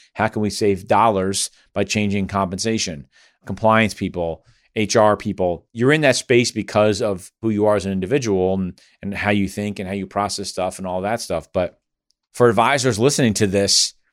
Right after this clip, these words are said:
I think that they should be well aware of what's happening behind the scenes that they might not know now. Right now, there's a firm that's looking at the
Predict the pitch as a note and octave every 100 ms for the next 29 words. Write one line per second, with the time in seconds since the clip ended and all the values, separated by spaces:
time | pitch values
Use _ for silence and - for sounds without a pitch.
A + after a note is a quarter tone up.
0 | _ _ _ _ _ _ _ _ A2+ A2
1 | C#3 B2+ A#2 B2 A#2+ B2 G#2+ G#2 G2 A#2
2 | A#2+ G#2+ A2 C3+ G#2 G2 F2+ G#2 - G#2
3 | G#2 A#2 A2+ A#2+ A#2 _ _ _ G#2+ G#2+
4 | A#2+ A2+ - A#2 A#2 A#2 G2 G2 A2 A2
5 | G#2 F2+ G#2+ G#2 A#2+ G#2 E2 - G2 C3
6 | E3 D#3 E3 C#3+ G#2+ G#2 A2+ _ _ -
7 | A#2 C#3+ C#3 F3 C3 G2+ G2 G2 _ _
8 | _ _ _ _ _ - A#2 A2+ B2 B2+
9 | D3+ B2+ A#2 A2+ - _ _ - G#2+ -